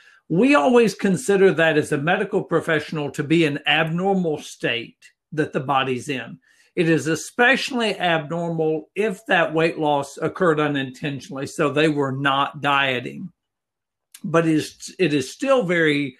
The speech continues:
harmful to the body to lose weight quickly. And we've mentioned, you know, how that so often the story is, and we've heard this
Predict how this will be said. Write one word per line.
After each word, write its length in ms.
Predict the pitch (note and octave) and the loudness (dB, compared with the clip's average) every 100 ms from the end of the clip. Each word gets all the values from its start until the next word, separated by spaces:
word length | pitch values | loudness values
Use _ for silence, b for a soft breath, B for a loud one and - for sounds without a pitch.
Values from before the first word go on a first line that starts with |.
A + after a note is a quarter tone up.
| b _ | b _
harmful 840 | - A#3 C4+ D4+ F#3 B2+ D3 C3+ - b b b b b b - | -8 0 2 2 0 0 -2 -2 -6 b b b b b b 0
to 120 | G#3+ | 2
the 100 | F#3+ | 4
body 420 | F3 F3+ E3+ C#3+ | 4 2 0 -2
to 140 | - C#3 | -4 -4
lose 1000 | D3+ F3 G3+ A3 G3 E3 C#3+ - - _ _ _ _ | -2 2 2 2 -4 -6 -8 -12 -20 _ _ _ _
weight 540 | C3+ D#3 D3 C#3+ - _ | -4 -2 -2 -4 -10 _
quickly. 560 | - G3+ G3 B2+ B2 - _ | -6 -6 -8 -14 -16 -18 _
And 640 | D3+ D#3+ D3+ D3 C#3+ C#3 C#3+ | -4 -2 -2 -2 -6 -8 -8
we've 340 | D3+ D#3 C3+ | 0 2 2
mentioned, 920 | D#3 F3+ C4 C#4+ - D#3+ C#3+ C#3 C#3 - b b b | -2 -4 -4 -4 -4 -2 -2 -4 -8 -14 b b b
you 100 | F3 | -2
know, 100 | F3+ | 0
how 240 | D3 E3 D#3+ | 2 0 0
that 220 | C#3+ C#3+ | 0 -2
so 240 | - D#3+ D3+ | 2 4 6
often 460 | F#3+ A3+ F#3 D#3+ | 4 2 -2 0
the 100 | D3 | -2
story 640 | D3 F3 E3+ D#3 C#3+ C#3 C#3+ | -2 -2 0 2 0 0 0
is, 260 | D3 D#3+ | 0 0
and 160 | D#3 C#3 | -4 -4
we've 240 | C#3 B2+ | -6 -8
heard 440 | - F3 G#3+ F3 C3+ | -8 -2 0 0 -2
this 540 | D3+ C#3+ C3 - - | 0 0 -2 -10 -20